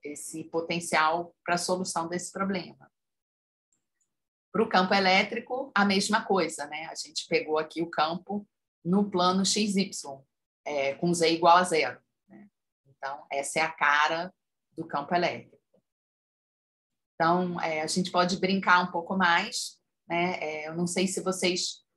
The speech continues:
pararam pra pensar, né? É, encontrar o campo numa caixa quadrada gerado por uma carga pontual é um problema que, é, assim,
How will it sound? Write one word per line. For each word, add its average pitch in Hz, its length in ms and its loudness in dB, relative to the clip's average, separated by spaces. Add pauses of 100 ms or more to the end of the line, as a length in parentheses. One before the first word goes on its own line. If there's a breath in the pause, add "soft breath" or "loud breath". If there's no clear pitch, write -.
(140)
pararam 165 480 4
pra 170 140 0
pensar, 180 540 0
né? 190 300 0
É, 156 440 -4
encontrar 196 920 2 (500)
o 208 200 0
campo 208 800 0 (520)
numa 185 320 4
caixa 202 540 0 (100)
quadrada 170 720 4
gerado 165 480 0
por 175 160 -8
uma 170 180 -6
carga 165 320 -6
pontual 165 760 0
é 165 140 2
um 196 80 2
problema 175 640 -4
que, 165 300 -8
é, 151 80 -8
assim, - 320 -12